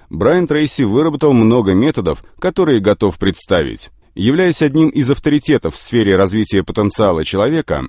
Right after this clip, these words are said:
Брайан возглавляет Институт подготовки руководящих кадров в городе Сан-Диего, штат Калифорния. Он, к тому же, многогранная личность,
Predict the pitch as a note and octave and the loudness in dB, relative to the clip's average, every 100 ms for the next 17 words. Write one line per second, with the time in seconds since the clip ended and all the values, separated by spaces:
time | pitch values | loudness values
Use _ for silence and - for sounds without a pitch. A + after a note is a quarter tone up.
0 | - E2+ G#2 E3 D#3 C#3+ A2+ A#2+ G2+ G#2+ | -12 -4 0 2 2 0 -2 -2 0 0
1 | A2+ D#3+ D3+ - C#3 - D3 D#3+ C3+ A#2 | 2 0 0 0 0 0 -2 -2 -2 -4
2 | G2 A2+ A#2+ - A2+ A2+ A#2+ A2+ G#2 F2 | -2 0 -2 -2 -2 -2 0 0 0 -2
3 | F#2+ - E3 B2+ F2+ - - - F2+ C3+ | -6 -2 -2 0 -2 -4 -20 -14 -6 -2
4 | F3+ D3+ D3 C#3 A2+ G2+ A#2 F#2 C#2 B1 | 0 0 -2 0 0 0 0 0 -2 -6
5 | - - F2 - F#2+ A2+ C#3+ E2+ D2+ B1+ | -8 -6 -6 -4 -4 0 0 0 -2 -6
6 | - _ _ - - D#3 - F3+ F3+ D#3 | -12 _ _ -10 -2 -2 0 0 0 0
7 | D#3+ A#2+ G#2+ G#2 G#2 D3 C3+ E2+ E2 D#2 | -2 0 0 2 2 2 2 0 -2 -6
8 | - C#2+ - | -8 -10 -12